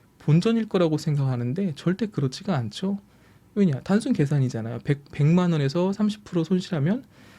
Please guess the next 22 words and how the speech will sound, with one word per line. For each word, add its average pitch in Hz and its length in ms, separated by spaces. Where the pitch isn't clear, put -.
손절하면 165 640
칠십만 240 480
원이 147 180
되고 135 340
칠십만 220 500
원에서 185 280
삼십 233 320
프로 185 160
수익 214 260
내면 160 340
구십일만 240 540
원이 160 220
돼요. 117 360
구십만, 175 420
구만 180 340
원이 160 280
비게 196 260
됩니다. 120 500
본전이 196 340
안 107 240
와요. 117 160
그러니까 175 520